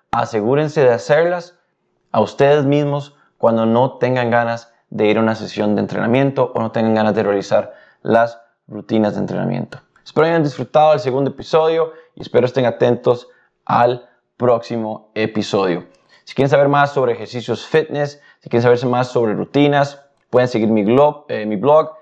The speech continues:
es w w w punto mundo ejercicio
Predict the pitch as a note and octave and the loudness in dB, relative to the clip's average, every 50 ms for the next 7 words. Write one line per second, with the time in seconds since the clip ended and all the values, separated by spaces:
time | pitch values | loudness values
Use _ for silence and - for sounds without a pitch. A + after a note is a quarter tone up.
0 | _ _ _ _ - G#2+ - - - _ _ _ _ _ _ - A#2 A#2 G#2+ A2 | _ _ _ _ -14 -14 -14 -16 -20 _ _ _ _ _ _ 0 2 2 2 2
1 | B2+ C#3 C3+ B2+ B2 C3 C3 C3+ C3 C3 C#3+ D3 C3+ C#3+ D3+ C#3+ C#3+ C#3+ - - | 2 2 2 2 2 2 2 0 0 0 -2 -2 0 0 0 0 0 0 -6 -20
2 | _ - - A2+ B2+ D#3 F#3 G3 G3 E3 G3 F#3 - - - A#2 A2 A2 A2 G2+ | _ -8 -4 0 2 2 2 2 0 0 0 -2 -2 -2 -4 -6 -4 -4 -4 -6
3 | G2+ - - - - - - C3 C#3+ C3+ C#3 | -4 -2 -2 -2 -2 -2 0 0 0 0 0